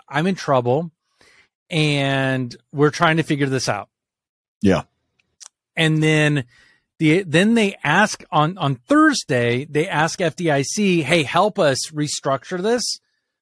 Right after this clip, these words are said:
Speaker 1: so that we don't, we don't go under." Although they'd pretty much already gone under by that point.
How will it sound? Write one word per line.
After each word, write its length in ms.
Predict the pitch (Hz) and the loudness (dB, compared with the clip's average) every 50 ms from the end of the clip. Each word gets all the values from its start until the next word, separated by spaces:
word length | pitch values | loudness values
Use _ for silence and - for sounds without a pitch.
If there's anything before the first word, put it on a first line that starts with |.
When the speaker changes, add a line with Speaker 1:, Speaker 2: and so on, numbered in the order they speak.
| _ _ _ _ _ | _ _ _ _ _
Speaker 1:
so 180 | - - 196 185 | -2 2 2 4
that 120 | 170 185 | 4 4
we 160 | 175 165 165 147 | 2 0 0 2
don't, 320 | 151 170 160 180 196 190 | 2 2 2 0 -2 -2
we 100 | 147 147 | -2 0
don't 200 | 147 156 156 147 | 0 0 0 0
go 180 | 143 127 131 131 | 0 0 2 2
under." 340 | 123 117 110 117 - _ _ _ _ _ _ _ _ _ _ _ _ _ _ _ _ _ _ - | 0 0 -4 -10 -14 _ _ _ _ _ _ _ _ _ _ _ _ _ _ _ _ _ _ 0
Although 360 | 190 170 170 170 175 180 180 | 2 2 4 4 4 4 4
they'd 200 | 160 160 147 123 - | 4 2 2 0 -2
pretty 200 | - 202 190 160 | -2 0 2 2
much 180 | 151 135 - | 2 2 2
already 180 | 151 135 127 117 | 2 0 0 0
gone 200 | 123 113 110 113 | 0 0 0 0
under 220 | 117 117 104 101 | -2 -4 -6 -8
by 140 | 95 98 95 | -10 -10 -8
that 180 | 95 101 117 - | -8 -10 -12 -12
point. 260 | - 135 135 190 - | -16 -20 -20 -20 -20